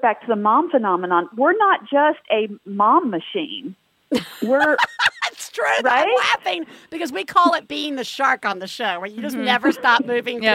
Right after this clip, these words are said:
Speaker 2: through the ocean, right? Like, you just, but you're right, the mom machine. You just
Speaker 3: Yeah.
Speaker 2: never stop, beep,
Speaker 3: Yeah.
Speaker 2: bop, boop, bop, you
Speaker 3: Yeah.
Speaker 2: know, doing all your stuff.
Speaker 1: Yeah, but we're, we're like, what we give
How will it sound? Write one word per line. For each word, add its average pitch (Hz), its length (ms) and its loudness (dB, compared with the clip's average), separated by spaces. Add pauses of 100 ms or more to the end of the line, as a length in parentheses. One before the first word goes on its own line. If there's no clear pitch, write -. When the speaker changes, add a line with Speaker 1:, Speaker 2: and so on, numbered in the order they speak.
Speaker 2:
through 240 80 -10
the 226 80 0
ocean, 277 460 -2
right? 262 260 4
Like, 277 220 -4
you 220 80 -8
just, 262 180 0 (440)
but 269 180 2
you're 349 100 0
right, 359 180 2
the 277 60 -2
mom 285 380 2
machine. 247 580 -2
You 233 80 -12
just 233 60 -6
Speaker 3:
Yeah. 214 200 2
Speaker 2:
never 277 340 0
stop, 247 440 2 (340)
beep, 240 120 -10
Speaker 3:
Yeah. 196 120 -2
Speaker 2:
bop, 180 240 2
boop, 233 200 -8
bop, 220 240 2 (160)
you - 80 -6
Speaker 3:
Yeah. 262 80 0
Speaker 2:
know, 208 180 -2
doing 240 300 -4
all 220 120 0
your 214 120 -2
stuff. 180 360 -4 (800)
Speaker 1:
Yeah, 370 200 2 (100)
but 294 140 4
we're, 370 320 4
we're 427 340 4
like, 311 160 4 (480)
what 339 260 0
we 311 380 -2
give 349 360 2